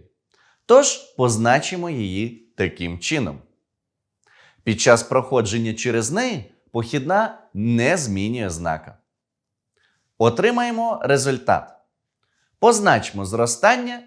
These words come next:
і спадання на рисунку відповідними стрілками. Точка х дорівнює мінус два є точкою максимуму,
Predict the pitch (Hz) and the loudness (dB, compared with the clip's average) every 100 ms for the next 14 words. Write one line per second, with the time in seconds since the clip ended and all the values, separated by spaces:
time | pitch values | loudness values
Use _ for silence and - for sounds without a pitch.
0 | - 107 - 101 90 110 165 180 180 - | -6 -6 0 2 6 6 4 -2 -8 -12
1 | 95 95 95 92 - 98 110 160 202 - | -10 -4 -4 -4 -4 -6 -6 -8 -12 -14
2 | _ - 202 214 254 262 220 208 190 - | _ -4 -2 0 0 0 -2 -4 -4 -6
3 | 92 76 - 69 - _ _ _ _ _ | -8 -8 -12 -20 -20 _ _ _ _ _
4 | _ _ _ _ - 180 - - 175 165 | _ _ _ _ 2 2 2 2 0 2
5 | 175 147 - - 104 117 120 110 92 95 | -2 -2 -2 -10 -4 0 0 0 -2 -6
6 | 95 95 95 95 127 214 240 - _ - | -6 -8 -8 -4 0 0 0 -14 _ -18
7 | 85 101 123 190 - - 95 - - 127 | -4 2 2 2 -4 -4 -2 -4 -4 -2
8 | 156 139 - 87 76 73 67 | 2 2 0 -10 -10 -14 -20